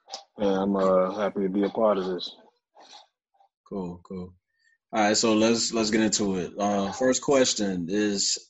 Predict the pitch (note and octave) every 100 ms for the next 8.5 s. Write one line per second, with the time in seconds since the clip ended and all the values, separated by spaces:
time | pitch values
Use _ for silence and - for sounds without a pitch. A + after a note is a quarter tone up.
0 | G#2+ B2+ C3 B2 B2 - B2+ A#2+ A2 G2+
1 | G2 G#2+ G#2 G2+ F2+ G2+ F#2+ F#2+ F#2+ _
2 | A2 G#2 G#2 A2 G#2 F#2+ G#2+ G2+ G2 F2+
3 | G2 F2+ E2 - _ _ _ _ _ _
4 | _ _ _ _ _ _ _ _ _ _
5 | _ _ _ _ _ _ _ _ _ _
6 | _ _ _ _ _ _ _ _ _ _
7 | _ _ _ - A2 - - - A2 A2+
8 | B2 E3 E3 D#3+